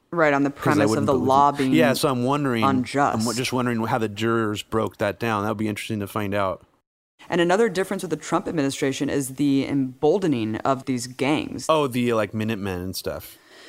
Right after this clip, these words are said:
Speaker 2: No,
Speaker 1: Yeah,
Speaker 2: you're right.
Speaker 1: like
Speaker 2: I mean, that giant roundup
Speaker 1: Yeah,
Speaker 2: with,
Speaker 1: that's
Speaker 2: with,
Speaker 1: what I was
Speaker 2: with all
Speaker 1: gonna
Speaker 2: those
Speaker 1: say.
Speaker 2: kids. I mean, that video is really disturbing.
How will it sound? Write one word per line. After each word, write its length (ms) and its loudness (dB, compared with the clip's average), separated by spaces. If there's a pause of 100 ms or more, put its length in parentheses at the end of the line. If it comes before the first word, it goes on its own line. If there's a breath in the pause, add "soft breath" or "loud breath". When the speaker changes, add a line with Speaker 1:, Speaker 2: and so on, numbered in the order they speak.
(120 loud breath)
Speaker 2:
No, 100 0
Speaker 1:
Yeah, 160 6
Speaker 2:
you're 80 8
right. 60 8 (100)
Speaker 1:
like 20 0
Speaker 2:
I 40 0
mean, 140 0
that 180 -2
giant 400 0
roundup 680 0
Speaker 1:
Yeah, 280 4
Speaker 2:
with, 80 2
Speaker 1:
that's 80 4
Speaker 2:
with, 100 0
Speaker 1:
what 60 0
I 80 2
was 100 2
Speaker 2:
with 80 6
all 60 4
Speaker 1:
gonna 140 2
Speaker 2:
those 60 2
Speaker 1:
say. 200 0
Speaker 2:
kids. 320 0
I 20 2
mean, 140 0
that 220 2
video 500 0
is 180 -6
really 240 0
disturbing. 640 -2